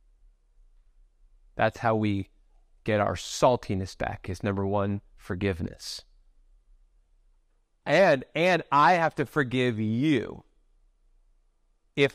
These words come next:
I feel that you've offended me. And a lot of us are like, "No, we're, you're good. You're good. I'm fine. It's fine. It's fine."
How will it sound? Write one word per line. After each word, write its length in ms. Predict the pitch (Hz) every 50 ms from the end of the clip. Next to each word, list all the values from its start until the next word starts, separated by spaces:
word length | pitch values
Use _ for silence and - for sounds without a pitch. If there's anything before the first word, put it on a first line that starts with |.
| - -
I 220 | 139 135 143 151
feel 320 | 139 - - 151 147 139 131
that 80 | 127
you've 400 | 127 117 117 117 131 151 160 135
offended 540 | 139 131 113 - - 127 123 120 113 113 110
me. 300 | 107 113 123 117 95 85
And 140 | - 127 120
a 40 | 127
lot 180 | 143 165 196
of 80 | 190 170
us 140 | 156 - 156
are 20 |
like, 160 | 147 135 123
"No, 140 | 160 190 185
we're, 140 | 185 208 196
you're 220 | 170 202 220 196
good. 360 | 135 110 127 113 107 110 113 -
You're 160 | 156 185 160
good. 320 | 120 110 101 98 98 104 - _ _ _ _ _ _ -
I'm 160 | 160 160 135
fine. 220 | - 120 98 95 98
It's 180 | 135 151 - -
fine. 300 | 117 98 90 87 87 - _ _ _ - _ _ _ _ _ _ _ _ _ _ _ _ _ _ -
It's 180 | - 160 -
fine." 300 | - - 95 - - 101